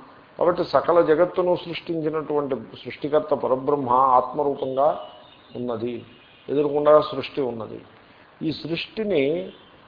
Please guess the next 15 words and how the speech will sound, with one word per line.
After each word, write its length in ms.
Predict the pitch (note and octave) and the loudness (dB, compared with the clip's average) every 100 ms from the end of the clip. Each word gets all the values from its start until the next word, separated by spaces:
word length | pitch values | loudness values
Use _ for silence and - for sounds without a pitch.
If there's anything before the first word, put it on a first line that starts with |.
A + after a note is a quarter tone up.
| - | -14
బాధితం 640 | G#2 A#2+ D3 D#3+ G3 G#3 F#3+ | 2 6 6 4 0 0 0
చేసేయచ్చు, 920 | D#3 C#3+ C3 B2 - - - - A#2+ | -2 -4 -6 -10 -16 -20 -20 -12 -8
ఇది 180 | A#2 A#2 | -4 0
నెగేట్ 260 | D#3 G3 | 2 4
అయిపోతుంది. 460 | E3+ - B2+ - G2 - - - - - - | 2 0 -8 -14 -20 -20 -20 -20 -20 -20 0
కానీ 440 | C#3 F#3+ F#3 A2+ C#3 F3+ | 2 4 4 2 -2 0
ఆత్మ 340 | A#2+ - - F3+ E3 | 2 2 0 -2 0
చైతన్యం 500 | D#3 E3 E3 E3 C#3+ | -2 -2 0 0 0
ఎన్నడూ 320 | C3+ D3 D3 | 0 0 0
నెగేట్ 460 | C3 A#2 C#3 C#3 - | -2 0 -2 -2 -10
కాదు. 380 | G#2+ - - - - _ - - - - - - - - - - | -12 -14 -20 -20 -20 _ -20 -20 -20 -20 -20 -20 -20 -20 -14 -2
కాబట్టి 320 | C3+ F#3 F#3+ | 0 0 -2
సృష్టి 580 | - C3 B2 - G#3+ - - - | -6 -8 -10 -8 -8 -8 -16 -10
మిథ్య, 400 | B2+ - - B2 - - - - - | -10 -8 -6 -6 -6 -20 -20 -20 -8
కల్పితం. 420 | C3 D3 D#3 A#2+ | -4 -4 -6 -8